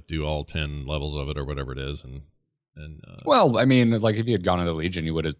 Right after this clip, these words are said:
Speaker 2: been able to at least dip your toe into the order hall without maxing out.
Speaker 1: Mm-hmm. Well, and this
Speaker 2: Right.
Speaker 1: time it's a little more interesting, isn't it? 'Cause you've got, uh, the first time we've had a, a proper level squish, so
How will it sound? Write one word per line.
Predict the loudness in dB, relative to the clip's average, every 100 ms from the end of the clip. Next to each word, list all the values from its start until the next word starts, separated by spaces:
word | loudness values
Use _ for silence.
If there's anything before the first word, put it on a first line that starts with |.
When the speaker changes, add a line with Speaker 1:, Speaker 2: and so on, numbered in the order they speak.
| _ _
Speaker 2:
been | 0
able | 2 4
to | 2
at | 0
least | -2 -4 -8 -4
dip | -2
your | -2
toe | 0 4 6
into | 6 4
the | 0
order | 2 2 2
hall | 4 4 4
without | 2 0 -2
maxing | -6 -6 -4 -4 -2
out. | -4 -4 -8
Speaker 1:
Mm-hmm. | -6 -4 -4 -8 -12 -4
Well, | 0 2
and | 2 2
this | 2
Speaker 2:
Right. | 2
Speaker 1:
time | 2
it's | 2
a |
little | 2 2
more | 4 2
interesting, | 0 -4 -4 -4
isn't | -2
it? | -4 -4
'Cause | -4 -4 -4
you've | -6
got, | -2 -2 -2 -10
uh, | -8
the | -6 -4
first | -4 -2
time | -2 -2
we've | -2
had | -2
a, | -4 -8
a | -6 -6
proper | -4 -2 -2 -2
level | -2 -2 -2
squish, | -4 -6 -6 -8 -10
so | -6 -4 -4